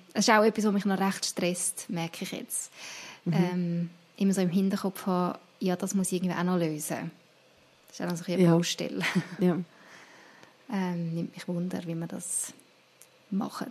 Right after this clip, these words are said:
Speaker 2: Und es geht ja ganz, ganz, ganz vielen so.
Speaker 1: Genau, ja, ich meine,
Speaker 2: Das ist eine
Speaker 1: so
Speaker 2: völlige
Speaker 1: viele lassen ihre Kinder von den Großeltern betreuen bis dahin. Und jetzt so ein bisschen, ja, merkst du einfach, hey, wow,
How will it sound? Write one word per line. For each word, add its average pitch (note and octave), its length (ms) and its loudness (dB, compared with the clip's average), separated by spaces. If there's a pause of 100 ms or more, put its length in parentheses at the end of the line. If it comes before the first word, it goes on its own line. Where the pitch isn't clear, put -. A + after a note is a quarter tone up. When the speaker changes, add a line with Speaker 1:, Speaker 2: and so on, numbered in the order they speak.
Speaker 2:
Und F#3 100 0
es - 80 -10
geht E3+ 180 2
ja E3+ 60 2
ganz, E3+ 260 2
ganz, F#3 200 0
ganz F3 260 0
vielen F3 280 6
so. F3 80 2
Speaker 1:
Genau, E3+ 240 2
ja, F3+ 240 2
ich F#3 120 -4
meine, E3 300 0
Speaker 2:
Das - 100 -8
ist F3+ 240 0
eine F#3 120 6
Speaker 1:
so G3+ 60 6
Speaker 2:
völlige F3 460 4 (440)
Speaker 1:
viele G3 140 -2
lassen F#3 100 2
ihre F#3+ 160 2
Kinder G3 320 -2
von G3+ 80 -6
den F#3+ 80 -4
Großeltern G3 480 -2
betreuen G3 480 0
bis G3 180 -2
dahin. G3 480 2
Und F3+ 180 0
jetzt F3+ 380 -4
so F3 120 -4
ein E3+ 80 -6
bisschen, E3 440 -2 (280)
ja, F#3 280 -2 (380)
merkst F#3 300 -2
du A#3 40 -2
einfach, G#3+ 300 -4
hey, F3+ 180 0
wow, F#3 380 2